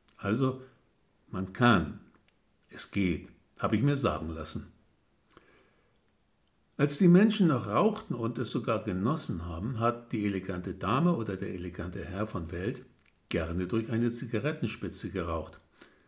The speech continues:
Das sah einfach cooler aus, fanden die damals. Und diese Zigarettenspitzen wurden früher gerne aus Bernstein gefertigt.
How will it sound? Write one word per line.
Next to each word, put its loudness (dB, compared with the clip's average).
Das -4
sah -2
einfach -10
cooler -2
aus, -12
fanden -12
die -12
damals. -10
Und 0
diese 2
Zigarettenspitzen -4
wurden 0
früher -2
gerne -4
aus -4
Bernstein -4
gefertigt. -12